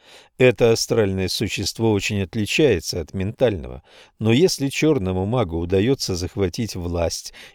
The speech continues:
и над разумом человека, он может сделать это разными способами, то в любое время он может призвать и Майяви-рупу этого человека и приказать ему сделать что угодно. Примечание.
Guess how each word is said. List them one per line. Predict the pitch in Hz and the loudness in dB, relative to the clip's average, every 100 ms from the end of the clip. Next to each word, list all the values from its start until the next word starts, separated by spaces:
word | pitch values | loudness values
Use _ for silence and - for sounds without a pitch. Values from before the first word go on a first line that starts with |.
| - | 0
и | 131 | 2
над | 113 95 | 4 2
разумом | 110 180 147 95 76 | 4 4 2 -4 -6
человека, | - 92 82 78 69 - - _ _ | -8 -6 -4 -6 -8 -12 -20 _ _
он | 196 190 | 0 2
может | 156 120 117 | 4 2 0
сделать | 101 101 120 107 - | -2 0 2 2 0
это | 101 120 | 2 4
разными | 131 110 87 80 | 4 2 0 -6
способами, | 76 - 151 175 - 76 71 69 _ - - _ - | -6 -6 -2 0 0 -6 -8 -10 _ -20 -20 _ 2
то | 139 | 4
в | 123 | 4
любое | 139 147 143 139 135 | 2 2 4 4 4
время | 165 196 117 | 2 2 2
он | 107 | 0
может | 113 113 107 - | 0 -2 -2 -6
призвать | - 110 92 98 180 - | -4 -2 0 2 2 0
и | 156 | -4
Майяви-рупу | 170 170 160 131 98 104 90 90 87 107 85 - _ - | -2 0 0 4 2 2 -2 -2 -2 -2 -2 -8 _ 0
этого | 117 101 101 90 | 2 2 -2 -4
человека | - 92 92 90 90 107 - - _ | -4 -2 -2 -2 -2 -4 -6 -20 _
и | 143 131 | 2 2
приказать | - 127 131 117 131 180 | 2 0 2 2 2 -2
ему | 165 156 151 | -4 -6 -6
сделать | 120 147 151 143 - _ _ _ _ _ _ - | -2 0 2 -2 -8 _ _ _ _ _ _ -10
что | - - - 180 - | -8 -4 0 0 0
угодно. | 127 139 107 107 73 76 76 73 _ _ _ _ _ _ _ _ | 0 0 0 0 0 -4 -10 -14 _ _ _ _ _ _ _ _
Примечание. | - 123 139 127 113 90 82 82 | 0 2 0 0 2 2 0 -6